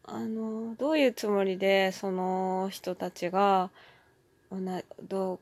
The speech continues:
株で、あの、の、同株の人、あ、あ、でも基本的には、あの、同じカップリングを取り扱ってたら、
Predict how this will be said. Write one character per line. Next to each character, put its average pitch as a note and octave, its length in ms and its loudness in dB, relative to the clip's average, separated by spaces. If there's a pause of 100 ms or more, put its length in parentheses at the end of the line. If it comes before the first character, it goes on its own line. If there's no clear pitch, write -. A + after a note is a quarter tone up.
株 F#3 440 -2
で、 F#3 420 2 (220)
あ F3+ 180 -10
の、 F#3 880 -10 (2000)
の、 F#3 280 -6
同 F#3+ 120 -8
株 G3+ 260 -8
の G3+ 120 -2
人、 - 560 -8
あ、 A3+ 280 2
あ、 B3 80 6
で F4 100 6
も F4+ 160 4
基 - 140 -6
本 A4 120 8
的 A#4 140 8
に B4 160 10
は、 A#3+ 140 12
あ G3 60 6
の、 F#3 160 2
同 A#3 120 6
じ C4 100 -2
カ - 80 2
ッ D4+ 40 2
プ E4 100 0
リ D#4+ 80 4
ン D#4+ 40 2
グ D#4+ 60 6
を D4+ 60 6
取 D#4+ 120 4
り D#4 60 12
扱 D4+ 260 8
っ D#4 80 4
て - 140 -10
た A3+ 140 4
ら、 C4+ 180 10